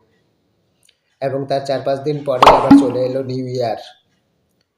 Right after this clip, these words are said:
অর্থাৎ আমরা নতুন আশার মধ্যে প্রবেশ করে গে-, করে গেছি, এবং সেই নিউ ইয়ারকে উপলক্ষ করেই ছিল গল্পটার, আহ, হেডলাইন, মানে তার সংকেত, যে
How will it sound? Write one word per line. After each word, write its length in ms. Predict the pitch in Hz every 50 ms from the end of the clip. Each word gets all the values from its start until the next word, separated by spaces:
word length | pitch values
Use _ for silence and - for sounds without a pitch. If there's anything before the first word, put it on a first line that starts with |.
| _ _ _ _ _ _ _ _ _
অর্থাৎ 240 | 127 135 143 143 143
আমরা 220 | 143 135 139 139
নতুন 320 | 131 131 131 135 147 147 143
আশার 280 | 127 123 - 135 139
মধ্যে 300 | 139 135 139 135 135 143
প্রবেশ 320 | 139 - 127 123 127 120 -
করে 240 | - 127 120 120 123
গে-, 360 | 127 131 123 - - - -
করে 200 | 127 120 123 120
গেছি, 440 | 120 127 120 - - - 160 160 - _ _ _ _ _ _ _ _ - - _ _ _ _ _ _ _ _
এবং 200 | 120 120 131 131
সেই 320 | 123 - - 156 151 131
নিউ 340 | 131 139 147 156 160 175 175 -
ইয়ারকে 460 | 143 143 151 - 143 147 - 156 151
উপলক্ষ 500 | 139 - - 131 123 127 123 - - 151
করেই 360 | 147 - 135 123 131 139 147
ছিল 280 | - - 143 123 127 127
গল্পটার, 500 | 127 120 113 113 120 117 - 139 147 156 - - - _ _ _ _ _ _ _ _ _ _ -
আহ, 500 | 113 113 110 107 107 104 104 101 - - - - _ - - - - 107 110 117 - - 107 117
হেডলাইন, 500 | 143 143 139 123 113 117 117 107 104 107
মানে 400 | 113 110 113 110 110 110 107 - - - _ _ _ _ _ _ _ _ _ _ -
তার 540 | 139 127 117 113 110 107 107 107 - - - _ _ _
সংকেত, 460 | - - 147 127 123 120 123 123 113 - - - - _ _ _ _ _ _ _ _ _ _ -
যে 400 | 120 117 120 117 113 110 -